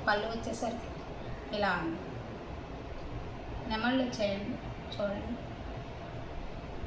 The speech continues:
ఇటు వచ్చేసరికి శారీ అంతానేమో జింకలు and ఫ్లవర్స్, ఏనుగులు ఇలా వచ్చాయి. శారీ మొత్తం పళ్ళునేమో ఇలా వచ్చిందండి.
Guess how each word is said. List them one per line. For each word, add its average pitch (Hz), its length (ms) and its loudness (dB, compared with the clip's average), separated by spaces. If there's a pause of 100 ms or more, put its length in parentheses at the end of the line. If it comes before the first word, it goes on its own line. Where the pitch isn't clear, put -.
(1160)
ఇటు 247 180 4
వచ్చేసరికి 254 460 2
శారీ 226 320 4
అంతానేమో 233 520 2 (540)
జింకలు 233 560 2 (1000)
and 202 200 0 (120)
ఫ్లవర్స్, 214 440 6 (380)
ఏనుగులు 220 420 4 (800)
ఇలా 214 180 10
వచ్చాయి. 190 320 2 (360)
శారీ 202 340 6
మొత్తం - 180 -2 (460)
పళ్ళునేమో 214 400 4
ఇలా 202 160 4
వచ్చిందండి. 190 480 2